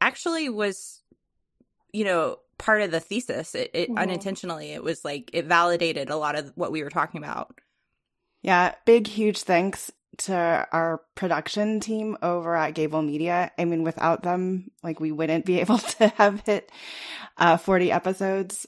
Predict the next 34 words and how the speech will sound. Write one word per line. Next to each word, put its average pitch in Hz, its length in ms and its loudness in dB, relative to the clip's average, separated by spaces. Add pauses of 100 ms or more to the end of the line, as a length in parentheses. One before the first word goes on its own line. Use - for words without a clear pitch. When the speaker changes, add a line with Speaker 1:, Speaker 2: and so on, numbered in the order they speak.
(140)
Speaker 3:
So, 156 420 -2
and, 175 260 0 (120)
and 214 340 4
the 196 60 2
show 196 260 0
wouldn't 180 340 0
sound 175 320 -2
nearly 170 380 0
as 147 160 -6
good. 143 300 -4 (160)
So 147 500 -6 (180)
I've 170 140 0
been 214 140 2
wanting 196 240 4
to 180 100 2
do 170 140 0
a 156 60 2
podcast 151 560 -8
for 151 160 -4
a 156 40 -4
really 190 240 2
long 151 260 0
time. 147 520 -4 (100)
And - 340 0
Speaker 2:
Mm-hmm. - 960 -16
Speaker 3:
I - 40 -2
don't, 196 180 -2 (140)
you 196 80 2
know, 170 140 4
the 170 120 2
architect 214 600 4
in 190 160 4
me 180 240 2
is 160 240 -2